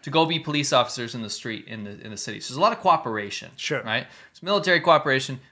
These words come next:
Speaker 1: but it's mostly border related and then cross-cultural related.
Speaker 2: Yeah.
Speaker 1: So it kinda stops there. If this was up in Mohe or something like this, I'd be like, "Okay, whatever." But this
Speaker 2: Yeah.
Speaker 1: was in cen-, deep central China.
Speaker 2: Yeah.
Speaker 1: Deep central China.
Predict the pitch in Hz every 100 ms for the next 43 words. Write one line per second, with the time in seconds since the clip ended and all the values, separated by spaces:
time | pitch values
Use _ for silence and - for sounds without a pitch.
0 | _ 143 139 151 170 - 160 - 120 135
1 | 156 147 147 165 151 110 101 110 107 -
2 | 104 - 110 110 120 123 135 160 - 127
3 | 104 - _ _ _ _ - - 170 160
4 | 160 160 - 143 - 160 156 - 143 -
5 | 135 147 151 151 139 180 196 240 156 143
6 | 147 147 120 127 180 202 117 127 117 113
7 | 110 135 123 113 110 123 117 117 110 107
8 | 110 123 117 110 110 113 107 110 - 131
9 | 170 139 208 180 131 - 147 147 143 -
10 | 220 208 - 170 151 - 117 - 107 98
11 | - - _ 180 165 226 226 214 190 -
12 | 151 131 131 113 - 98 101